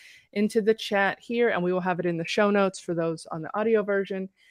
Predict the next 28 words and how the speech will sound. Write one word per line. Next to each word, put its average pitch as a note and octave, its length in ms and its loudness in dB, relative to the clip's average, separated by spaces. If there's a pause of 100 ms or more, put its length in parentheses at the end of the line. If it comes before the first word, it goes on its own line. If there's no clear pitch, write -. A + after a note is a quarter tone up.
(320)
The G3+ 80 2
second D#4+ 420 4
thing G#3+ 280 4
is, F#3+ 440 -2
uh, F#3 400 2
if - 140 -8
you B3 140 4
are A#3+ 140 12
in A3+ 140 6
the A3 80 8
WordPress A3+ 480 6
space - 680 6
and G3+ 140 4
you G3 100 8
have F3 120 4
done G#3 160 8
any F#3+ 220 4
digging F#3+ 560 10
into G3+ 260 2
podcasting, E3+ 760 0
you F3 60 0
have F3 140 -4
probably B3+ 380 2
heard F3+ 420 2
the - 80 0
name E3+ 240 0 (100)
Joe F3 240 4
Casabona. F#3 680 2